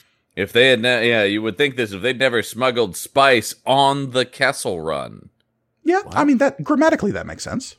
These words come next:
Speaker 1: That grammatically makes sense, but it also makes it seem like people are doing the Kessel Run all the, I mean, I guess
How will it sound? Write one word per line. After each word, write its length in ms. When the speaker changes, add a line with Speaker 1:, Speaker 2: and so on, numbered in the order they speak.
Speaker 1:
That 200
grammatically 840
makes 240
sense, 240
but 140
it 80
also 300
makes 200
it 120
seem 180
like 180
people 240
are 60
doing 300
the 80
Kessel 420
Run 280
all 180
the, 120
I 60
mean, 140
I 100
guess 440